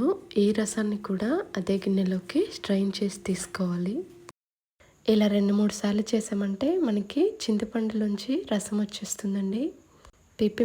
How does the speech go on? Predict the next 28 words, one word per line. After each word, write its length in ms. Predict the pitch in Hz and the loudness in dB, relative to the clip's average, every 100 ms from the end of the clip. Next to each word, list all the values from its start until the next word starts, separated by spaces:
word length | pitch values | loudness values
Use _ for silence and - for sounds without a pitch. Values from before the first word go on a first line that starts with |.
| 233 | 2
మొత్తం 260 | 214 233 226 | 0 -2 -2
పక్కన 220 | 208 - 208 | -2 -2 -2
పడేసి 360 | 214 208 - 320 453 - | -2 -2 -2 0 0 0
ఇప్పుడు 200 | 226 240 226 | -2 2 2
ఈ 20 | 220 | 2
చింతపండు 480 | 220 208 220 233 226 | 0 0 0 0 2
నీళ్ళని 360 | 214 202 214 359 381 | 2 0 0 0 0
పక్కన 200 | 208 196 190 | -4 -4 -4
పెట్టేసుకోవాలి. 720 | 190 190 - 196 190 190 214 381 - - - - - - - - | -4 -6 -4 -4 -2 -2 -4 -6 -8 -20 -20 -20 -20 -20 -6 -4
ఇప్పుడు 200 | - 214 | 0 0
స్టవ్ 300 | - 214 202 214 | 2 2 4 4
ఆన్ 120 | 220 | 2
చేసి 180 | 233 - - | -2 -4 -4
పాత్ర 260 | 202 202 - | -4 -4 -4
పెట్టేసుకొని 560 | 214 - 202 - 208 262 381 - | -2 -2 -2 -2 -2 0 -2 -2
అందులోకి 500 | 214 202 196 190 - 392 440 220 | 0 2 0 -2 0 0 2 2
మూడు 200 | 220 233 226 | 2 4 2
టేబుల్ 240 | 220 220 - | 0 -2 -6
స్పూన్ల 280 | - 208 202 | -2 0 2
వరకు 320 | 196 196 302 427 - 202 | -2 -2 0 0 0 0
ఆయిల్ 200 | 202 202 | 2 2
వేసుకోవాలి. 640 | 196 190 - 190 185 196 233 381 - _ _ _ _ - - - - 202 | 0 -2 -4 -2 0 -2 -4 -8 -14 _ _ _ _ -20 -20 -20 -6 -2
ఆయిల్ 240 | 185 196 214 | 2 4 4
వేడెక్కిన 420 | 208 196 202 214 202 | 4 4 2 0 2
తర్వాత 320 | 196 190 190 240 320 269 | 2 0 0 -2 0 0
మనం 180 | 202 196 | 2 2
ముందుగా 320 | 196 190 196 233 | 2 2 0 0
మిక్సీ 280 | 208 - 240 | 0 -2 -4